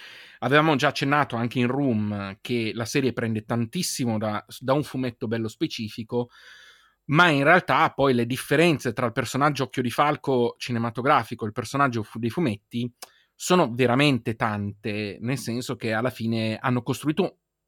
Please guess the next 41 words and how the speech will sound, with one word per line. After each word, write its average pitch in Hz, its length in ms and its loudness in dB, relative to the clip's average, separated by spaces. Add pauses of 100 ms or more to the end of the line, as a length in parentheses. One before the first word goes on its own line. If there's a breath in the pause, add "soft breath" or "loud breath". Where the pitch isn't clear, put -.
(160)
per 170 120 4
molti 220 220 4
versi 208 200 2
hanno 139 120 0
costruito 143 400 -4
un 131 80 0
personaggio 127 480 -2
ex - 160 -10
nuovo, 101 540 -2 (720)
eh, 101 600 -2
quando 110 300 0
l'hanno 104 200 0
portato 107 360 -10
al 110 60 -6
cinema. 107 360 -6
È 113 40 -2
uno 135 160 2
di 143 80 0
quei 123 160 0
personaggi 127 580 -4
che, 110 300 -2 (340 loud breath)
così 151 200 0
come 202 140 4
hanno 127 160 2
fatto 135 220 -2
anche 127 200 -2
in 120 80 0
Eternals, 110 960 -2
per 113 180 -10
dire 110 240 -2
una, 104 600 -4
per, 113 200 0
per 113 160 -4
dire 117 180 0
un'altra, 107 460 -2 (460 soft breath)
in 147 160 2
qualche 170 240 4
modo, 156 280 4
o 135 140 2
con 127 180 2
Shang-Chi, 113 640 -2